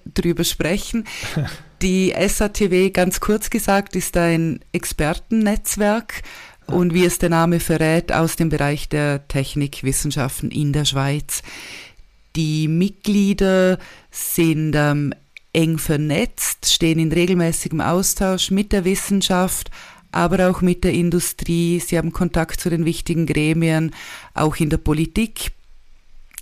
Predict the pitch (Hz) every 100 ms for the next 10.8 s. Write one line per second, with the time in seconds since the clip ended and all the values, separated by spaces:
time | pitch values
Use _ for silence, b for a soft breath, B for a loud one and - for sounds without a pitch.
0 | 143 170 165 175 - 180 - 180 - 160
1 | 160 165 160 B B B - - 156 -
2 | 160 165 170 170 - 175 190 190 196 185
3 | 190 196 196 - - - 147 156 151 151
4 | - - 170 165 - - 170 180 196 190
5 | - 180 185 208 262 B B B B B
6 | B - - - 180 196 202 196 - 175
7 | 190 190 202 180 175 - 165 - 165 185
8 | 190 185 170 b b b b b _ -
9 | 175 160 160 170 - - 170 - - -
10 | 170 170 180 175 170 165 - -